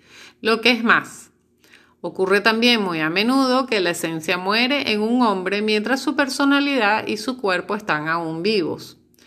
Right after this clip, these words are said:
Un considerable porcentaje de las gentes que vemos por las calles de cualquier gran ciudad están ya completamente vacías por dentro,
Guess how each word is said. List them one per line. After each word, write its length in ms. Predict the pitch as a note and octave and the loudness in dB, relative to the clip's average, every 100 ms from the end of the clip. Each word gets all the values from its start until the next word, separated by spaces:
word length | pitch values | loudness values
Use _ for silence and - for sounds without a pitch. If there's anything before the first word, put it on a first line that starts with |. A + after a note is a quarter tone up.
| - _ | -20 _
Un 220 | F#3+ F#3 | -4 -4
considerable 800 | F3 G3+ A3 B3 A3+ G#3+ G#3+ F#3+ | 0 -2 2 2 4 4 4 2
porcentaje 720 | F3 D#3+ - E3 E3 G3+ F#3+ E3+ | -2 -6 -8 -8 2 2 2 -2
de 120 | D#3+ | 0
las 180 | D#3 D#3+ | 0 -2
gentes 300 | E3 D#3 F#3+ | -6 -6 -4
que 120 | G3 | -2
vemos 300 | G#3 G#3 G#3+ | 0 -2 -2
por 180 | A#3+ A#3+ | -2 0
las 160 | B3 | 0
calles 340 | - A#3+ A3 G3 | 2 2 2 -2
de 120 | F3+ | -2
cualquier 400 | D#3+ E3 F3 D#3+ | -4 -4 -4 -2
gran 220 | E3 E3+ | -4 -6
ciudad 380 | - B3 A3+ G#3 | -2 2 2 2
están 400 | G#3 - G#3 G#3 | -2 -2 -2 -2
ya 220 | G#3 A3+ B3+ | 0 0 0
completamente 800 | B3+ B3 F#3+ F3+ F3+ F3+ G#3 G#3+ | -2 0 -2 -2 -4 -4 -2 0
vacías 480 | G#3+ G#3+ A3+ A#3 | 0 -2 -4 -4
por 260 | A#3+ A#3+ A#3 | -4 -4 -2
dentro, 480 | F#3 D#3+ C3+ - | -2 -2 -4 -8